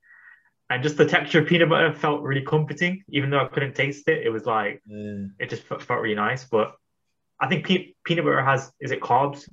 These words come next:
Speaker 1: Is it too much carbs? It has
Speaker 2: Has a few, has a few, yeah. I think, I think that those, those kind of peanuts, I generally avoid 'em, or too many of them at least. I think there are some, some peanuts, like walnuts, which are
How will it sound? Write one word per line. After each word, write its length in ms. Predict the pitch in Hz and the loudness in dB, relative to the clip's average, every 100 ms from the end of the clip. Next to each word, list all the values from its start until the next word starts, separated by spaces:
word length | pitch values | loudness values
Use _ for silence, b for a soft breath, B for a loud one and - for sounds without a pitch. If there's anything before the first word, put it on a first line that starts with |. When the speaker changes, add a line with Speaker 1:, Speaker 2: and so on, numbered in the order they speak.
| - | -8
Speaker 1:
Is 120 | 110 | -6
it 200 | 147 - | -6 -8
too 140 | - | -6
much 120 | 117 | -6
carbs? 480 | - - 117 117 - | -4 0 0 0 -4
It 80 | - | 0
has 120 | - | 0
Speaker 2:
Has 100 | 127 | -2
a 40 | - | -6
few, 200 | 147 131 | 2 2
has 120 | 113 | 2
a 60 | |
few, 180 | 113 123 | 2 2
yeah. 240 | 110 104 101 | 4 4 4
I 100 | 117 | 2
think, 260 | 151 151 | 0 0
I 80 | 143 | -2
think 180 | 135 151 | 0 4
that 200 | 139 131 | 4 6
those, 360 | 127 151 135 - | 6 6 4 0
those 200 | 131 139 | 2 2
kind 160 | - 127 | 2 -2
of 80 | |
peanuts, 420 | - 117 104 - - - | 0 0 0 -6 -16 -10
I 60 | 123 | -4
generally 360 | 104 117 107 | 2 2 4
avoid 320 | 101 98 104 | 2 2 0
'em, 180 | 90 82 _ _ _ _ - | 0 -6 _ _ _ _ -6
or 140 | 127 117 | 0 0
too 180 | - | 0
many 200 | 120 117 | 0 2
of 80 | 104 | 2
them 100 | 95 | 0
at 100 | 90 | -2
least. 340 | 98 98 - _ b b | -2 -4 -8 _ b b
I 60 | 123 | 2
think 120 | 165 | 4
there 100 | 156 | 6
are 40 | 143 | 4
some, 420 | - 156 139 107 | 2 0 0 -8
some 260 | - 143 | -4 -4
peanuts, 300 | 120 127 98 107 | -2 -2 0 0
like 160 | 107 - | -2 -2
walnuts, 420 | 110 120 113 95 | 4 4 4 -4
which 160 | 98 | -8
are 60 | 95 | -8